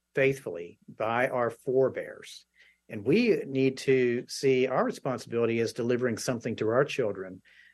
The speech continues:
uh, that is consistent with what we have been given, that stretches all the way back to the, to the founding.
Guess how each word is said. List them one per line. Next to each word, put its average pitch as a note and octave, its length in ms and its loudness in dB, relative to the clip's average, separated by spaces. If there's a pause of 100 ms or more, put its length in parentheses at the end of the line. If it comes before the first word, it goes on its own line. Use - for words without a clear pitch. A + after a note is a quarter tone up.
(120)
uh, A2+ 240 -2
that A#2 200 0
is A2+ 140 0
consistent B2+ 580 -2
with A#2 140 -12
what B2 180 -2
we B2 140 2
have A2+ 160 -2
been G#2 140 -8
given, G2 400 -4 (540)
that A#2 120 -4
stretches C3 380 2
all A#2 140 2
the A#2 60 -6
way A2+ 140 0
back G#2 360 -6
to A2+ 120 -8
the, F#2+ 300 -8
to - 80 -8
the F2+ 100 -8
founding. F2+ 420 -14